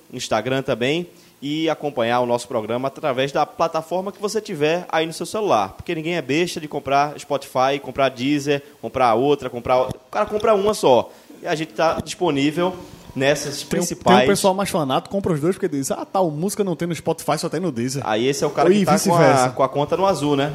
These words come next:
Speaker 1: O cara que tiver a conta ali chegando no vermelho, aí o cara só tem o Spotify ou o Deezer. No caso, a gente está nos dois.
Speaker 2: <laughs>
Speaker 1: Spotify, Deezer e, além disso, na Apple Podcast e também no SoundCloud, que é de graça, né? No SoundCloud, você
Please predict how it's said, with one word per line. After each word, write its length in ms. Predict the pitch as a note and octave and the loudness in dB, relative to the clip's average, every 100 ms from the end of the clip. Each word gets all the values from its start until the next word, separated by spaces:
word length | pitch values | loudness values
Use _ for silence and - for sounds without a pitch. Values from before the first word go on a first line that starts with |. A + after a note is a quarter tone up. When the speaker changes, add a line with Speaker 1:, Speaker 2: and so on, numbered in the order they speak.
| - | -2
Speaker 1:
O 20 | |
cara 160 | C#3+ | -4
que 80 | C#3+ | -2
tiver 180 | C3 C3+ | -4 0
a 40 | C3 | 0
conta 280 | C3+ C3+ C3 | -2 -2 0
ali 120 | B2 | -2
chegando 360 | - B2 A#2 | -2 -2 -2
no 80 | B2+ | 0
vermelho, 520 | C#3+ F3 F#3 G#3+ G#3+ - - - | 0 2 2 4 2 0 -14 -2
aí 140 | F3 | 2
o 80 | F3 | 4
cara 240 | E3+ E3 | 4 4
só 160 | E3+ F3+ | 4 2
tem 320 | F3+ D3+ E3 | 2 2 2
o 140 | E3+ C3+ | 0 -2
Spotify 580 | - B2 - A#2+ B2+ C3+ | 0 -2 0 2 2 2
ou 120 | C#3+ | 0
o 40 | C#3 | 0
Deezer. 360 | A#2+ C3+ C#3+ E3+ | -2 -4 -4 -8
No 60 | |
caso, 300 | - A#2+ B2+ | 0 0 0
a 40 | C3+ | -4
gente 160 | C3+ | -10
está 400 | - - A#2+ - F#2+ | -10 -2 -2 -2 -6
nos 140 | D#3 E3+ | -6 -2
dois. 240 | B2+ G2+ | 0 -2
Speaker 2:
<laughs> 160 | - D#3+ | -4 -4
Speaker 1:
Spotify, 480 | B2+ G#2 - C#3 C#3+ C#3 | -4 -4 0 0 0 -4
Deezer 400 | A#2 D#3+ E3 E3+ - | -8 -6 -4 -6 -2
e, 60 | |
além 360 | E3 C#3+ C3 D#3 | -2 0 -2 -4
disso, 400 | A#2+ C#3+ - D#3+ - - - _ | -6 -6 -6 -10 -10 -20 -20 _
na 280 | G#2+ A2+ A2+ | -4 -2 0
Apple 380 | - D#3 - E3+ | 0 0 0 -4
Podcast 760 | C#3 A#2+ - D3+ F3 - F#3 | -2 -2 -2 -4 -4 -8 -10
e 80 | - | -10
também 400 | F3 D#3 B2 C#3+ - - _ | -8 -4 -4 -6 -10 -20 _
no 80 | D3+ | -8
SoundCloud, 640 | - D3+ C#3+ - D3 F#3 | 0 0 0 0 0 0
que 120 | - | -2
é 60 | F#3 | -4
de 100 | G#3+ | 0
graça, 340 | D#3+ B2 A#2+ | 2 2 2
né? 140 | A#2+ D#3 - - | -4 -6 -12 -10
No 40 | |
SoundCloud, 640 | - D#3+ D3+ D3 D#3 D#3+ F3+ - | -6 -6 -2 0 0 0 -8 -6
você 600 | C#3+ D3 E3 D3+ B2+ G#2 | -6 -4 -2 2 2 0